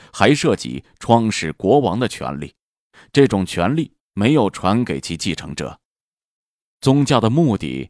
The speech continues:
不是寻找神圣真理，更不是操控神力，而是构建一个有限的、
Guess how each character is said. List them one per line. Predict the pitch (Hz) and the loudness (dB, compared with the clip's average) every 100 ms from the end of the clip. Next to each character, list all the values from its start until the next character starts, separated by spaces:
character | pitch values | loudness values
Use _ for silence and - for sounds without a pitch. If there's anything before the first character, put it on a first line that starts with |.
| _ | _
不 | 113 147 | 0 2
是 | 143 | 0
寻 | - 113 | 0 -2
找 | 104 73 | -2 -4
神 | - 110 | -4 -2
圣 | 123 92 | -2 2
真 | 151 160 | 2 2
理， | 104 55 - _ - _ | -2 -6 -12 _ -20 _
更 | 226 190 117 | 2 4 0
不 | - | -2
是 | 95 | -2
操 | - 185 202 | -2 0 0
控 | - 80 | -2 -6
神 | - 65 95 | -6 -4 -2
力， | 156 - _ - - | -2 -6 _ -12 -6
而 | 82 | -4
是 | 90 | -2
构 | - 110 | 2 2
建 | 90 80 | 2 -4
一 | 71 | -4
个 | 90 90 | 0 0
有 | 69 | -2
限 | 73 - 101 | -4 0 0
的、 | 76 - | 0 -8